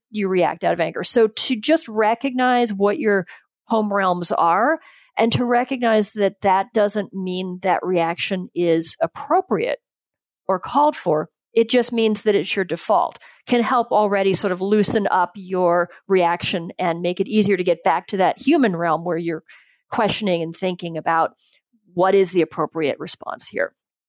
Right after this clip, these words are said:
And the second thing is, like, in terms of getting out of realms, uh, what you, the overall goal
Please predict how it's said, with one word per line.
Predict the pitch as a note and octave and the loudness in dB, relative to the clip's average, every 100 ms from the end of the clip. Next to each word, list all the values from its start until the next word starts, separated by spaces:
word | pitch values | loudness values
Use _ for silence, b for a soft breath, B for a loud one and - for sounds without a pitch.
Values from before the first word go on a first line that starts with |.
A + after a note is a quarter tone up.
| _ _ _ - - | _ _ _ -10 -4
And | F#3+ | -2
the | G3+ | 0
second | - C4 D#4+ C#4+ | 0 0 0 -2
thing | - G3+ F3 F3+ b b b | 0 0 0 -6 b b b
is, | G#3 F#3+ F3+ | 2 4 2
like, | G3 F3+ | 2 0
in | G3 | -2
terms | G3+ A#3 A3+ | -4 -2 0
of | A3+ | -2
getting | G#3 F#3 F3 | 0 0 -2
out | - F3 G#3+ | -2 0 0
of | A#3+ | 0
realms, | B3+ B3+ C#4 C#4+ - b b b b | 0 0 0 -2 -8 b b b b
uh, | G3+ F#3+ F#3 | 0 2 0
what | F#3+ F#3+ F#3+ | 0 0 0
you, | G#3 G#3+ G3 - _ _ _ _ _ | 0 -2 -4 -8 _ _ _ _ _
the | G3 G#3+ - | 0 2 4
overall | D4 D#4+ D4+ A#3+ F#3+ | 2 2 4 4 2
goal | F3+ G#3 D#3+ - - | 2 2 2 0 -6